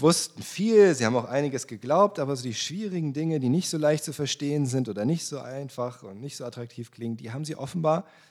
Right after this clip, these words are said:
überlesen oder nicht geglaubt. Und dann sagt Jesus ab Vers sechsundzwanzig, „Musste nicht der Messias das alles erleiden,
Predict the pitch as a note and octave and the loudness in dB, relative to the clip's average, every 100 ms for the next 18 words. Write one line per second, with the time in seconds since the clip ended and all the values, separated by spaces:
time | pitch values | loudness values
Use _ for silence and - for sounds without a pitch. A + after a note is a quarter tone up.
0 | _ B2+ C#3+ D#3 A3 F3+ G2+ G#2 A2+ B2+ | _ 0 0 2 0 0 -4 -6 -4 -4
1 | C#3+ - D#3+ G3+ F3+ E2+ _ _ _ _ | -4 -8 -6 -4 -4 -6 _ _ _ _
2 | _ _ _ _ _ _ _ _ _ _ | _ _ _ _ _ _ _ _ _ _
3 | _ _ - D3+ C3 C#3 - D3 D3+ C#3+ | _ _ -4 0 4 4 6 2 4 2
4 | C3 C3+ B2 C3 - C3+ - A#2+ C#3+ D#3+ | 2 0 0 -2 -4 -6 2 2 2 0
5 | A2 C3+ B3 A#3+ - A3+ F#3 C#3+ - - | 2 10 10 10 6 4 4 4 2 -2
6 | - C#3 A#2+ - C#3+ B2 A2+ - A2+ - | 2 4 4 2 0 2 2 2 -2 0
7 | A2 G#2+ G#2 G2 F#2 E2+ E2 E2+ | 0 0 -2 -4 -2 -2 -4 -10